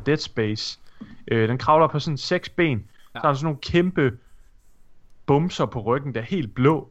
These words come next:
Speaker 1: og sådan, ej, det, det, det ligner ikke Fortnite.
Speaker 2: Det ligner sådan en hybrid mellem en Drek og en, øh, Exploder Thrall.
Speaker 1: Ja, faktisk.
Speaker 2: Øh, Nikolaj, jeg synes, hvis du ikke er allerede inde på artiklen, så prøv lige at gå ind og se nogle af de her concept art billeder. Det er sindssygt smukt.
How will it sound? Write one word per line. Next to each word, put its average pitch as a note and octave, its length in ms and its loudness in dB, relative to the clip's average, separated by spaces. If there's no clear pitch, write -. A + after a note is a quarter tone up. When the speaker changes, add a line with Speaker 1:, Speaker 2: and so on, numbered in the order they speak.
Speaker 1:
og G#2+ 100 -8
sådan, - 180 -10
ej, G#2 100 -8
det, D3+ 140 -4
det, C3 300 -2
det C#3 120 2
ligner C#3+ 220 6
ikke G2+ 120 -2
Fortnite. - 280 -10
Speaker 2:
Det D3 80 -2
ligner F#3 200 0
sådan F3 240 2
en F3 60 6
hybrid A3+ 280 -4
mellem D#3+ 320 -2
en C#3+ 160 -6
Drek F3+ 360 -4
og C#3 240 2
en, B2+ 160 -6
øh, A#2+ 80 -2
Exploder C#3+ 580 -2
Thrall. A2+ 360 -6
Speaker 1:
Ja, A#2 200 2
faktisk. G2 480 -8
Speaker 2:
Øh, B2+ 460 2
Nikolaj, E3 300 -2
jeg D3 100 -2
synes, E3+ 240 -8
hvis D#3 140 -12
du F#3+ 80 -8
ikke F3+ 120 -6
er E3+ 40 0
allerede D#3+ 180 -4
inde E3 120 -8
på E3+ 60 -2
artiklen, D3+ 320 -8
så - 80 -12
prøv F#3 80 -2
lige F3 80 -4
at - 40 -8
gå - 60 -8
ind D#3+ 60 -8
og D#3 40 -10
se F#3 140 -8
nogle D3+ 140 -10
af D3+ 40 -14
de E3 60 -14
her D#3 80 -8
concept E3 440 -2
art B2 260 -2
billeder. C3 280 -6
Det A#2 200 -8
er B2 200 -2
sindssygt - 640 -10
smukt. - 360 -12